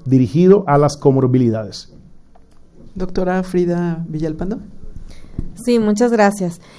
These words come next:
Speaker 3: Y bien, como también podemos ver en las diapositivas, este programa, eh, además de estar alineado con la Liga Internacional contra la Epilepsia y tropicalizado, digamos, a Latinoamérica,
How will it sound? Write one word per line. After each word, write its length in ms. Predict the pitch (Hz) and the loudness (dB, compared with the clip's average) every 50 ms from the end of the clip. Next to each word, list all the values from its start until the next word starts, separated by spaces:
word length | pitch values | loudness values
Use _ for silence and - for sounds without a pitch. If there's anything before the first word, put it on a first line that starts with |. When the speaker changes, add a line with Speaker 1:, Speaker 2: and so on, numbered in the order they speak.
| - - - | -20 -12 -8
Speaker 3:
Y 120 | 233 254 | -4 0
bien, 180 | 233 269 262 254 | 2 2 2 4
como 220 | 247 240 233 247 | 2 2 2 2
también 300 | 247 262 247 240 247 254 | 2 2 2 2 2 0
podemos 440 | 254 302 320 320 302 302 311 311 277 | 0 2 2 2 2 2 0 -2 0
ver 140 | 285 285 285 | 0 0 0
en 80 | 294 | 0
las 120 | 294 285 247 | 0 0 0
diapositivas, 800 | 233 214 208 - 190 190 214 202 208 226 226 220 233 247 240 - - | -2 -2 -4 -6 -8 -8 -10 -10 -8 -6 -2 -2 -2 -2 -4 -4 -4
este 260 | 247 247 - - 302 | -4 -2 0 0 0
programa, 680 | 294 277 247 214 - 214 214 220 220 226 247 302 339 - - _ - - - - _ | 0 2 2 2 2 2 2 0 0 -2 -2 -4 -6 -12 -20 _ -20 -20 -20 -6 _
eh, 380 | - 226 226 214 214 208 202 208 202 | 2 4 4 4 4 2 0 0 0
además 440 | 214 208 208 214 214 214 220 220 220 | 0 2 2 2 0 0 0 0 0
de 100 | 269 277 | -2 -2
estar 500 | 277 - 269 247 247 247 254 240 - _ - - _ | -2 -2 -2 0 0 0 -2 -4 -8 _ -20 -12 _
alineado 800 | - 214 220 226 233 240 240 240 233 226 233 240 247 269 277 269 | -2 0 0 2 2 2 2 2 2 2 2 2 2 0 0 0
con 160 | 254 240 220 | -2 -2 0
la 80 | 208 196 | 0 0
Liga 160 | 202 208 226 | 0 -2 -2
Internacional 540 | 240 226 226 214 208 202 208 202 190 190 185 | -2 -2 -4 -4 -4 -4 -4 -4 -6 -4 -4
contra 260 | 226 226 226 226 208 | -6 -4 -4 -4 -4
la 80 | 190 | -4
Epilepsia 500 | 190 190 - 185 190 202 220 214 - 202 | -4 -6 -6 -4 -2 -2 -2 -2 -2 -4
y 60 | 190 185 | -4 -2
tropicalizado, 880 | - 202 226 170 214 202 208 202 190 190 196 208 208 202 185 196 220 | 0 0 0 0 0 0 2 2 2 2 0 0 0 0 2 2 2
digamos, 420 | 220 208 196 185 190 202 208 208 220 | 0 0 -2 -2 -2 -4 -4 -4 -4
a 60 | 214 | -4
Latinoamérica, 880 | 208 185 - 190 185 180 175 185 202 202 202 214 202 - 214 233 262 | -6 -6 -6 -8 -8 -8 -6 -6 -4 -6 -6 -6 -8 -8 -8 -8 -8